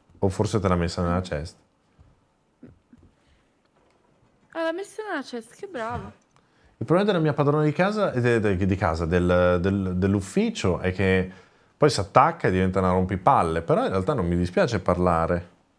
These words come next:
Speaker 1: Cioè,
Speaker 2: Mm.
Speaker 1: non me la porterei a letto.
Speaker 2: Ma, eh, che cazzo vuol dire?
Speaker 1: Eh, o magari uno vuole per,
Speaker 2: Oh.
Speaker 1: eh, per motivi di denaro, eh.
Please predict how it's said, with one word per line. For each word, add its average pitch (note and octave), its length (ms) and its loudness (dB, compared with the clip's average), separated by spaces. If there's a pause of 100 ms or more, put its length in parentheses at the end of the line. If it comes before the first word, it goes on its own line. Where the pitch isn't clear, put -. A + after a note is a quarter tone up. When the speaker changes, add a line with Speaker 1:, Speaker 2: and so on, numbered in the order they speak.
(1500)
Speaker 1:
Cioè, - 120 -8
Speaker 2:
Mm. - 40 -10
Speaker 1:
non E2+ 120 -2
me E2+ 60 2
la F2 80 4
porterei G#2 420 4
a D3+ 60 4
letto. G2 540 0 (1300)
Speaker 2:
Ma, G#3 220 -8
eh, A3 400 -4
che A3+ 80 -6 (160)
cazzo A#3+ 240 -4
vuol G3+ 280 -6
dire? G3+ 440 -6 (2500)
Speaker 1:
Eh, F#3+ 120 -2
o D2 100 0
magari G2 400 -2
uno D#2+ 240 -2
vuole E2 320 0
per, E2 260 -2
Speaker 2:
Oh. E2 300 -2
Speaker 1:
eh, E2 60 -2
per E2+ 140 -4
motivi E2+ 420 -2
di E2+ 120 -2
denaro, E2 640 -2
eh. C#3+ 180 -4